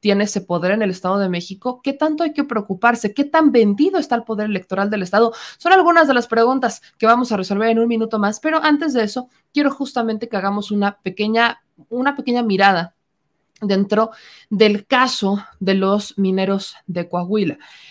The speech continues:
Quiero enseñarles estas imágenes, que es cómo estaría el pozo. Quiero recordarles que, de hecho, se ha dado una, un, un seguimiento muy puntual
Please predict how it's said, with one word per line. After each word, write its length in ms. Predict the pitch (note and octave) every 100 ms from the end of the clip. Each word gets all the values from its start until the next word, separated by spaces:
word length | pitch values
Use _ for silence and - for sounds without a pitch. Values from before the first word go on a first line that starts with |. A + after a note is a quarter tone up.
| _
Quiero 160 | F4+ A#4
enseñarles 420 | A4+ D4 D4 D4
estas 220 | C4 C#4+
imágenes, 560 | A3+ G#3+ G3+ G#3 A3 -
que 100 | G3
es 160 | G#3 -
cómo 240 | B3 B3+
estaría 320 | B3 F#3+ G3
el 140 | F#3+ F#3
pozo. 360 | E3+ - - -
Quiero 180 | C4
recordarles 640 | C#4 A3+ F#3+ F#3 F#3 G#3 G#3
que, 360 | - D#3+ G3 F#3
de 100 | E3
hecho, 300 | D3+ G3 -
se 140 | F#3+
ha 20 |
dado 240 | F3+ F#3 G3
una, 320 | F#3+ G3 G3+ G3+
un, 120 | G3
un 160 | G#3 A3
seguimiento 560 | B3+ A#3 F#3+ F#3 F#3
muy 160 | G3+ G#3
puntual 440 | G#3+ G#3 F3+ F3+